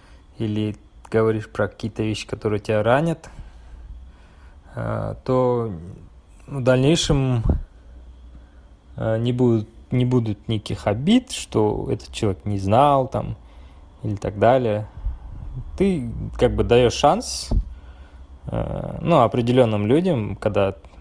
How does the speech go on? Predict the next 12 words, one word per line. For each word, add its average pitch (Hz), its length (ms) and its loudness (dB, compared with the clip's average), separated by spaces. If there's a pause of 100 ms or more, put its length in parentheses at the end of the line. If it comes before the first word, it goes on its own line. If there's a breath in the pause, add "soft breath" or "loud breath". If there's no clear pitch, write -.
(120)
ты - 80 -2
уже 101 160 -2
понял, 117 360 0
что - 400 -8 (560)
с - 140 -8
этим 101 240 -4 (120)
ч-, - 140 -12 (220)
тебе 110 380 4
хорошо 110 420 0
с - 100 -4
этим 156 220 -2
человеком, 131 540 -2